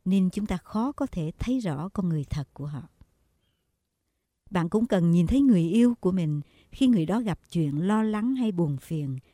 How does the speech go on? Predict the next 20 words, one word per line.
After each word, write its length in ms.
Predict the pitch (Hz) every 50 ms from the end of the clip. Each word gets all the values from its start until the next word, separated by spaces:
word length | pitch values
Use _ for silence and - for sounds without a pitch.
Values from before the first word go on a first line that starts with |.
| _ _ _ _
khi 200 | _ - 240 233
đối 220 | 220 226 254 294 277 -
diện 280 | 190 170 151 143 147 147
với 100 | 180 233
thử 320 | - - - 165 151 156
thách 320 | 190 - 254 277 - _ -
và 180 | 175 151 147
cám 360 | 120 - _ - 180 202 226 226
dỗ. 280 | 180 147 147 151 175 202 - _ _ _ _ _ _ _ _ _ _ _ _ _ _ _ _ _ _ _
Những 200 | - 160 160 175
lúc 140 | 202 233 233
ấy 360 | - - 190 196 208 226 247
mới 220 | 269 247 226 240 240
biết 240 | 214 247 269 294 - - - _
đó 220 | - 190 214 247 294
là 180 | 294 220 156
người 280 | 147 156 160 160 151 139
như 180 | 147 170 190
thế 180 | - - 202 214
nào, 240 | 208 175 147 123